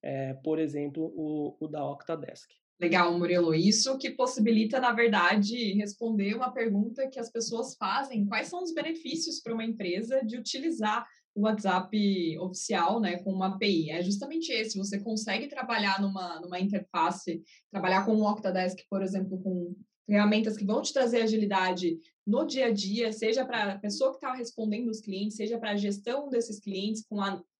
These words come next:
Speaker 2: relatórios em relação à performance, você consegue utilizar desde bots, super integrações com outros sistemas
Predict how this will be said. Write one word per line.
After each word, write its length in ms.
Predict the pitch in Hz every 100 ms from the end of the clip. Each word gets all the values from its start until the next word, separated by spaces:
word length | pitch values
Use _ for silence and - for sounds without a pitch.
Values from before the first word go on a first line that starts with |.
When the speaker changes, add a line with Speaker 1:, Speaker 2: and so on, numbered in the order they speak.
| _
Speaker 2:
relatórios 600 | 220 208 208 226 233 240 214
em 60 |
relação 320 | 214 202 214
à 80 | 202
performance, 640 | 190 - 185 190 202 208 -
você 100 | -
consegue 380 | 202 202 226
utilizar 580 | 226 226 214 202 185 165 - _ _ 185
desde 460 | 220 254 208 214
bots, 720 | 185 202 214 208 202 214 202
super 260 | - 254 247
integrações 840 | 226 226 208 202 202 202 208 220 214
com 220 | 226 208
outros 560 | 220 294 - 247 240
sistemas 680 | - 226 - 214 226 226 226